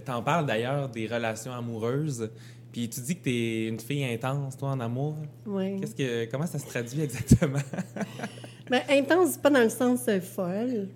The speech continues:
Speaker 2: mais dans le sens, euh, je vis à fond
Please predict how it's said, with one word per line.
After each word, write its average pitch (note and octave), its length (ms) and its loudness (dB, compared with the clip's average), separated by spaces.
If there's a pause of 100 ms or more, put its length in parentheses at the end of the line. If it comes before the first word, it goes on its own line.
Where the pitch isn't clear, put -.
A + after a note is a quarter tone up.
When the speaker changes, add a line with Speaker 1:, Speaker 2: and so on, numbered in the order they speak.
(340)
Speaker 2:
mais G3 360 6
dans F#3+ 160 4
le F#3 60 4
sens, G#3 520 -2
euh, F3 500 0 (1400)
je F#3+ 160 -2
vis A#3+ 140 4
à A3 100 4
fond E3+ 280 -8